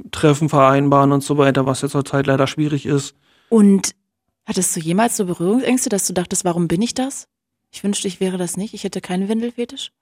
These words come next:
Speaker 1: Ja, manchmal hat man so diese Gedanken oder hatte ich früher oft, äh, diese Gedanken,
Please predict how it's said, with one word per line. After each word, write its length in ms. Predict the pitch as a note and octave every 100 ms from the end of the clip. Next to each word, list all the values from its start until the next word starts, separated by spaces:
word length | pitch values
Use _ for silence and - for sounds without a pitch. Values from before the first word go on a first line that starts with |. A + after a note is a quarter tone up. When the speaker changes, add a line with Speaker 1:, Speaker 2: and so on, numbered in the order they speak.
| _ _ _ _ _ _ _
Speaker 1:
Ja, 420 | C#3+ C3+ B2+ C3 - _ _ _ _
manchmal 800 | C#3 D3+ D#3 C#3+ C3+ C3+ C#3+ C3
hat 160 | C#3+ -
man 160 | D3+
so 140 | D3 D3
diese 240 | C#3 C#3
Gedanken 540 | C#3 C3 C3+ - C#3+ C3
oder 300 | C#3+ C3+ -
hatte 200 | D#3 E3+
ich 200 | D3 -
früher 380 | - D#3 D3+
oft, 280 | C#3+ C#3 -
äh, 160 | D3 C#3+
diese 220 | C#3+ C#3
Gedanken, 520 | C#3 C3 C3+ D3 C#3+